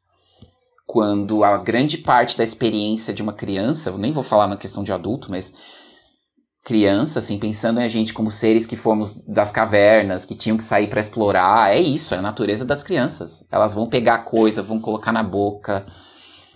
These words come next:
vão comer coisa errada, vão, né, assim, se machucar.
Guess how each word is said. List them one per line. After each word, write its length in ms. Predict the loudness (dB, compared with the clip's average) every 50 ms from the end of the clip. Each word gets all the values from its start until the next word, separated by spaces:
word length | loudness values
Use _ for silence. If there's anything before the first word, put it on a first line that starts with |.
| -20 _ -14
vão 240 | -2 0 0 0
comer 280 | 2 2 2 2 2 2
coisa 240 | 2 0 0 2 0
errada, 680 | 0 2 2 4 4 2 2 0 -2 -2 -2 -4 -8 -12 -20 -20 -20 -20 _ _ _
vão, 540 | _ -10 -2 0 2 2 2 0 -2 -4 -2
né, 260 | 0 0 2 2 0
assim, 380 | 0 -4 -4 -6 -6 -8 -10 -14 -18 _ _ _ _ _
se 120 | -6 -2 0
machucar. 880 | 0 0 0 -2 -6 -6 -2 2 4 4 6 4 4 2 -2 -10 _